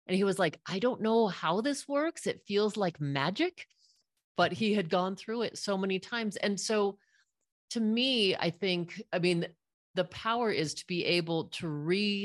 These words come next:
rewire those beliefs. And so then you have a separation from the incident, from your physiological response to it.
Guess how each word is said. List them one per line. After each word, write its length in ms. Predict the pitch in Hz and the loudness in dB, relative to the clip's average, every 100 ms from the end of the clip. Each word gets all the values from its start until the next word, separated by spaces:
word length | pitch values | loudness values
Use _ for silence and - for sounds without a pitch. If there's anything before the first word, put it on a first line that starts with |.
| 196 - _ _ | -4 -8 _ _
rewire 1000 | 147 151 175 196 202 175 139 135 139 175 - _ _ _ _ _ _ | -8 -2 0 2 2 0 0 0 0 -4 -8 _ _ _ _ _ _
those 240 | 151 147 143 | 2 2 2
beliefs. 800 | 156 151 220 - - - - - _ _ 113 - | -2 -2 -2 -6 -10 -10 -10 -14 _ _ -20 -6
And 140 | 156 151 | -2 2
so 160 | 180 | 4
then 180 | 160 160 | 6 6
you 100 | 160 | 4
have 200 | 156 165 | 4 0
a 80 | 151 | -2
separation 920 | - 185 170 175 160 180 185 156 135 | -4 -4 -4 -6 -2 -2 -2 -4 -4
from 260 | 135 147 139 | -2 0 0
the 100 | 131 | -2
incident, 760 | 165 190 - 123 123 226 - - _ _ _ _ _ _ _ _ _ _ _ _ _ _ | 0 0 -2 -2 0 -2 -4 -16 _ _ _ _ _ _ _ _ _ _ _ _ _ _
from 220 | 180 165 | 2 2
your 640 | 156 156 156 151 151 147 165 - | 2 2 2 2 0 -2 -10 -8
physiological 960 | - 180 175 151 147 143 151 - 139 | -4 -2 0 -2 -4 -4 -6 -8 -6
response 640 | 139 131 - 135 131 131 - | -4 -6 -8 -8 -8 -8 -10
to 280 | - 143 | -8 -6
it. 220 | 117 - | -6 -10